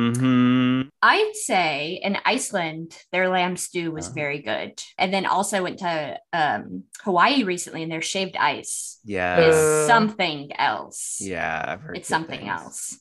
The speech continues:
Speaker 3: Dang, the hots and the colds, the two
Speaker 2: The hots and the
Speaker 3: extremes.
Speaker 2: colds. Yeah, and the, uh, <laughs> our two favorites. And,
Speaker 1: <laughs>
Speaker 2: um, the lamb stew was, like, a food truck, which I love food trucks,
Speaker 1: Yes,
Speaker 2: right
Speaker 3: Yes.
Speaker 1: those are great.
Speaker 2: below, like, their, like, main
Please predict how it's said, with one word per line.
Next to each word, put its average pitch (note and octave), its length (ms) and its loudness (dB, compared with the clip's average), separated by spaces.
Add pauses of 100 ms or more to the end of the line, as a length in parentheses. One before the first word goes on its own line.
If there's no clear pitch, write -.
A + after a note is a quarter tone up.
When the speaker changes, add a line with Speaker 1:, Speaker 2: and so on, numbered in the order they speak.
(120)
Speaker 3:
Dang, F#3+ 360 4
the G3+ 120 6
hots G3 520 2
and A3 260 2
the A3 60 2
colds, F3 760 0
the F3+ 100 -2
two G3 280 -2
Speaker 2:
The G#3+ 120 6
hots G3 260 4
and F#3+ 100 6
the E3+ 180 6
Speaker 3:
extremes. C#4+ 200 6 (140)
Speaker 2:
colds. - 440 -4 (280)
Yeah, F3+ 360 2
and B3+ 280 4
the, B3+ 60 4
uh, F3+ 840 4
<laughs> - 40 -8
our G#3+ 80 -6
two C4 140 -6
favorites. G#3+ 420 -4 (360)
And, A#3+ 400 4
Speaker 1:
<laughs> A#3 60 2
Speaker 2:
um, F#3 720 4
the G#3+ 80 2
lamb G#3+ 260 4
stew A3+ 380 -2
was, G3+ 240 0
like, F3+ 360 -2
a F3+ 60 -12
food G#3+ 320 -6
truck, D#3 360 -4
which D#3 180 -14
I C#3+ 120 -12
love D3 260 -10
food D#3+ 160 -14
trucks, - 360 -16 (140)
Speaker 1:
Yes, G2+ 200 -2
Speaker 2:
right F#3 140 2
Speaker 3:
Yes. F3 220 0
Speaker 1:
those F#3 80 -2
are G3 60 0
great. - 60 -
Speaker 2:
below, F3 720 -2
like, D#3+ 260 -6
their, D#3+ 220 -6
like, D3 320 -8
main E3 420 -8